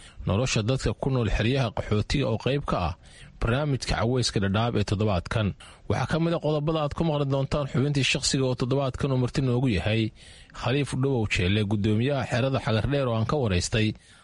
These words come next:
saamaynta ay nolosha qaxootiga ku yeelatay lacagtii gurnada ahayd ee la siin jiray qaxootiga oo la joojiyey laga bilaabo bishan May.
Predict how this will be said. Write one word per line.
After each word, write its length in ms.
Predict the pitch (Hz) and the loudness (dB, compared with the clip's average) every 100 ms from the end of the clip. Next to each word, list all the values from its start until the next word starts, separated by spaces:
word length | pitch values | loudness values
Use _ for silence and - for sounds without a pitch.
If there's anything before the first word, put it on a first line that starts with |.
| - | -8
saamaynta 540 | - 110 113 151 156 - | -4 0 0 0 0 0
ay 120 | 123 | 0
nolosha 360 | 120 131 151 135 | 0 0 0 -2
qaxootiga 560 | - - 113 - 147 120 | -4 -2 -2 0 -2 -2
ku 120 | 156 | 0
yeelatay 480 | 135 98 87 - 113 | 0 2 0 0 0
lacagtii 440 | 95 139 - 120 | 0 -2 -2 -2
gurnada 340 | 107 120 139 127 | 0 0 0 0
ahayd 240 | 113 135 | 0 0
ee 80 | 123 | 0
la 100 | 113 | 0
siin 220 | - 143 | 0 0
jiray 220 | - 113 110 | 0 0 -2
qaxootiga 540 | - 117 113 - 131 | -2 0 0 0 0
oo 120 | 135 | 0
la 120 | 120 107 | 0 0
joojiyey 520 | - 85 - 107 107 - - - - | 0 0 0 0 0 -4 -14 -20 -4
laga 240 | 101 113 139 | 0 2 0
bilaabo 360 | 123 110 110 104 | 0 2 2 2
bishan 320 | 127 135 107 | 0 0 0
May. 220 | 123 | 0